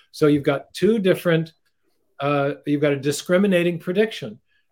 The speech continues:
Neo-Darwinism says non-coding regions should be junk. I D, using I D logic, suggests, um, that, that, that they ought to have a,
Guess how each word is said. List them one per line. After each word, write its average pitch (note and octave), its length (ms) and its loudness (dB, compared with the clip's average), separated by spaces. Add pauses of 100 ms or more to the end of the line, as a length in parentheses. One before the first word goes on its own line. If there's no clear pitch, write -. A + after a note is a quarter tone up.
(100)
Neo-Darwinism D#3 800 0
says F3 420 0
non-coding D#3 540 -4
regions F3 460 -2
should C#3 320 -10
be A#2 120 -10
junk. G3+ 400 -4 (920)
I C#3 140 -2
D, F3 280 0
using C#3+ 440 -4
I C3+ 140 -4
D C3 160 -10
logic, G3+ 520 -2
suggests, - 840 -6 (480)
um, C#3+ 540 -6 (340)
that, C#3+ 160 -6
that, D#3+ 300 -6
that C#3+ 280 -8
they C#3+ 140 -4
ought D3 200 -4
to C3+ 100 -14
have D3 340 -6
a, C3+ 60 -10